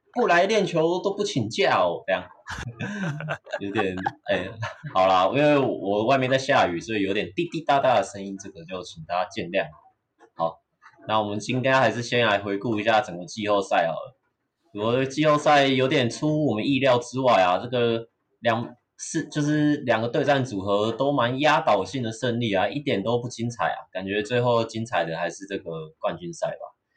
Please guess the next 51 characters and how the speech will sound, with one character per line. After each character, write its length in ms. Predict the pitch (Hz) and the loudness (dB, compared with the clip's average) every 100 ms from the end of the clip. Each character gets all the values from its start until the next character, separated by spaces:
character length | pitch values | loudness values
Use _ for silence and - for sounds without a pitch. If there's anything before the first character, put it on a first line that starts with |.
| _ _ | _ _
Sam， 280 | - 202 101 | -4 0 0
你 160 | 95 | -2
觉 240 | 87 - 107 | -6 -2 -2
得 40 | |
这 140 | 113 - | -2 -4
跟 180 | 139 | -2
你 140 | 135 101 | -2 -2
原 180 | 95 113 | 0 0
本 120 | 101 | 0
预 140 | 90 113 | 0 -2
期 200 | - 95 | -4 -4
的 80 | |
有 120 | 92 90 | -4 -2
落 180 | 110 | -2
差 280 | 101 95 90 | -2 -2 0
吗？ 260 | 90 87 92 | 0 -2 -4
尤 100 | 110 | -2
其 80 | 123 | 0
是 320 | 127 147 151 143 | 0 2 4 4
领 220 | 117 104 | 0 0
航 180 | 107 120 | 0 2
员 360 | 117 117 120 - _ _ _ _ _ _ _ _ | 0 0 -4 -12 _ _ _ _ _ _ _ _
跟 160 | - 131 | -2 0
勇 220 | 131 95 92 - | 0 -2 -6 -14
士 280 | - 139 120 | -6 -4 -2
是 160 | 131 | -2
被 120 | 120 | -2
三 280 | 120 - 120 | 0 0 0
比 160 | 117 90 | 0 -2
零 180 | 82 78 | -2 -4
欸， 100 | 80 | -4
他 160 | 117 | 0
完 180 | 120 98 | 2 0
全 240 | 98 98 95 | -2 -8 -8
一 60 | |
胜 240 | 98 110 98 | -8 -6 -4
都 140 | 98 | -4
没 120 | 87 | -4
拿 180 | 82 76 | -6 -8
下， 240 | - 90 80 | -6 -6 -2
梦 120 | 135 | -2
想 80 | 104 | -2
家 180 | 101 107 | 0 0
至 180 | - 113 | -2 -4
少 200 | 85 78 | -4 -2
还 100 | 85 | -2
有 280 | 85 80 - _ | -4 -8 -14 _
赢 120 | 95 | -4
了 100 | 110 | -2
一 80 | 147 | -2
场， 220 | - 95 | -2 -6